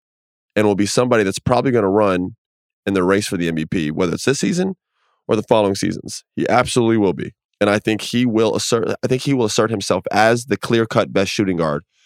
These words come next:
within the bet next. And I say shooting guard, I mean two and three. Wing,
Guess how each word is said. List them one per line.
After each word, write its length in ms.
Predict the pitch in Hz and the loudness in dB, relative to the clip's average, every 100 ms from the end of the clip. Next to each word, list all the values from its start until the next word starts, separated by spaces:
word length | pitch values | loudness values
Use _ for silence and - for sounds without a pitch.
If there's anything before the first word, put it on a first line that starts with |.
| _ | _
within 240 | - 107 98 | -6 0 0
the 80 | 87 | 2
bet 220 | 87 - | 0 0
next. 340 | 92 90 - - | 0 0 -4 -2
And 100 | 117 | 0
I 60 | |
say 180 | 139 156 | 2 0
shooting 280 | 127 143 139 | 0 0 2
guard, 160 | 139 120 | 2 2
I 80 | |
mean 280 | 127 110 92 - _ _ _ | 2 2 0 -4 _ _ _
two 420 | - 180 180 170 - _ | 0 2 2 -2 -8 _
and 200 | 113 120 | 0 0
three. 420 | 120 98 85 69 _ _ _ _ _ | 0 -2 -2 -4 _ _ _ _ _
Wing, 480 | 98 123 117 76 - | 0 4 4 0 -8